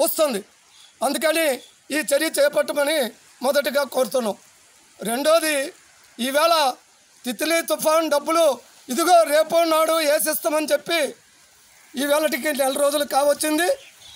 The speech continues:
ఆ డబ్బులు ఇంతవరకు ఆ రైతు ఖాతాల్లో జమ కావడం లేదు. ఏదైతే గవర్నమెంట్ నష్టపరిహారం ఇస్తామని చెప్పి ప్రకటించిందో ఆ నష్టపరిహారాన్ని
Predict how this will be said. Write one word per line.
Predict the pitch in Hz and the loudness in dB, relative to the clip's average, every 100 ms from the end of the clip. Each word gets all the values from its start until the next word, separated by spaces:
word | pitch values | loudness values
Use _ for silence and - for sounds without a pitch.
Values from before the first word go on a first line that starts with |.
| - | -4
ఆ | 233 294 | 0 2
డబ్బులు | 285 285 370 349 285 - - - - | 0 0 2 4 2 -2 -16 -12 -4
ఇంతవరకు | 294 294 330 330 320 | -2 0 2 2 2
ఆ | 320 311 | 2 2
రైతు | 294 294 311 | 2 0 -2
ఖాతాల్లో | 294 302 302 302 294 302 | -4 -2 0 0 0 0
జమ | 294 330 349 | 0 -2 0
కావడం | 330 302 294 254 | 2 2 2 0
లేదు. | 220 185 - - - - - - - - 185 208 | -4 -8 -18 -20 -20 -20 -20 -20 -20 -12 -4 2
ఏదైతే | 311 320 320 247 311 311 277 | 2 2 0 2 2 2 2
గవర్నమెంట్ | 277 302 302 302 285 294 247 - - - - _ - | 0 2 2 2 2 2 0 -4 -16 -20 -20 _ -4
నష్టపరిహారం | 254 - 311 302 302 302 302 294 | -2 0 0 2 4 4 4 4
ఇస్తామని | 285 - 302 285 294 285 277 247 _ _ _ _ _ _ | 2 0 2 2 2 2 0 -2 _ _ _ _ _ _
చెప్పి | - 240 - 302 | -2 -2 -2 -4
ప్రకటించిందో | - 247 269 320 269 294 320 370 - - _ - 220 | -2 -2 0 -2 -2 0 2 2 0 -6 _ -6 0
ఆ | 294 | 0
నష్టపరిహారాన్ని | 277 262 349 339 339 320 311 302 285 277 | 0 0 0 2 4 4 2 2 -2 -4